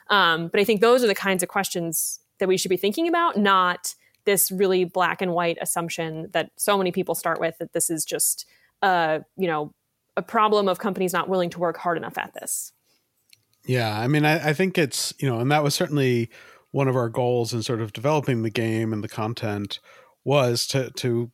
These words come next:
Speaker 2: get across that, like, there are all of these different pressures going on, and, and it would be hard enough if there were, like, true answers, like the, you know,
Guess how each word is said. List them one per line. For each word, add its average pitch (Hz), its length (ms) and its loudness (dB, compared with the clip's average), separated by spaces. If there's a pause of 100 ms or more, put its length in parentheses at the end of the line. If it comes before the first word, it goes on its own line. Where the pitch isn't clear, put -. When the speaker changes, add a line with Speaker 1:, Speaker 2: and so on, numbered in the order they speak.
Speaker 2:
get 131 160 2
across 135 500 0
that, 107 280 -6
like, 98 400 -8 (340)
there 131 140 2
are 123 80 2
all 135 180 4
of 143 100 2
these 131 180 0
different 123 260 0
pressures 113 600 -2
going 123 240 -2
on, 180 240 2
and, 131 360 0
and 127 400 0 (540)
it 170 100 4
would 165 120 4
be 170 100 6
hard 180 260 6
enough 151 420 2
if 208 240 6
there 147 200 4
were, 139 340 6
like, 113 460 0 (720)
true 135 460 4
answers, 123 440 0
like 107 160 -4
the, 127 300 -2
you 131 100 0
know, 104 180 -2